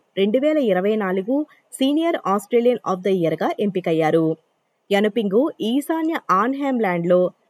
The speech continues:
మార్చి రెండు వేల ఇరవై మూడులో పదవీ విరమణ ముందు నాలుగు దశాబ్దాలుగా ఇరికలా పాఠశాలలో బోధించి, చాలా మందికి స్ఫూర్తిదాయకంగా నిలిచారు. దాదాపు ఇరవై సంవత్సరాలలో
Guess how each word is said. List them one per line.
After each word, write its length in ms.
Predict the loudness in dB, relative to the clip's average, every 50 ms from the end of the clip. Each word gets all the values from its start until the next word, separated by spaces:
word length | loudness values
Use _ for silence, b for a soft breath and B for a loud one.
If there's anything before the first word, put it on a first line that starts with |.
| _ -4
మార్చి 360 | 0 2 2 2 2 2 0 2
రెండు 240 | 2 2 2 2
వేల 180 | 2 2 2 2
ఇరవై 320 | 2 2 2 0 0 0
మూడులో 500 | 0 0 0 0 0 0 0 0 0 -2 -4 _ _ _ _ _
పదవీ 380 | -2 0 0 0 -2 0 -2 0
విరమణ 340 | 0 0 0 0 -2 -2 -2
ముందు 460 | -2 -2 -2 0 0 0 0 -2 -4 -8 _ _ _
నాలుగు 360 | -2 0 0 2 0 0 -2 -2
దశాబ్దాలుగా 920 | -2 -2 -2 -4 -6 -6 -4 -2 0 0 0 0 2 0 0 0 0 -4 -8 _ _ _ -4
ఇరికలా 380 | -4 -2 -2 -2 -2 -2 -2
పాఠశాలలో 680 | -2 -4 -4 -6 -6 -6 -4 -4 -2 -2 0 0 0 -2
బోధించి, 640 | 0 -2 -2 -2 -2 -4 -4 -4 -4 -6 -6 -8 -12 _ -4
చాలా 340 | -2 0 0 0 0 -2 -4
మందికి 340 | -4 -4 -6 -4 -6 -6
స్ఫూర్తిదాయకంగా 840 | -8 -6 _ -6 -6 -4 -4 -4 -2 -2 -2 -2 -2 -4 -4 -4 -2
నిలిచారు. 680 | -2 -2 -2 -2 -2 -2 -2 0 2 2 2 0 0 -4 _ _ _ _ _ _ b b b b b -4
దాదాపు 440 | -2 -2 -2 0 0 -2 0 0 0
ఇరవై 380 | 2 2 2 2 2 2 0 0
సంవత్సరాలలో 840 | -2 -2 -2 -4 -4 -2 -4 -2 0 0 0 2 4 4 2 2